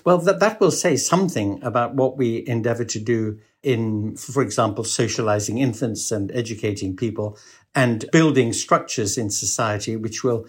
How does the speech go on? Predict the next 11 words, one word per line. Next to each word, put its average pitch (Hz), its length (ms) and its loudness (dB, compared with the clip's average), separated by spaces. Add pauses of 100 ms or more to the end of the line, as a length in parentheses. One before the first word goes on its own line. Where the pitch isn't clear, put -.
(300)
help - 260 0
to 131 120 0
ease 123 760 -2
conflicts, - 680 -2 (260)
provide 117 440 0
means 117 460 2
for 110 260 -2 (220)
people 117 300 0
to - 160 -6
resolve 110 680 0
difficulties 107 840 -2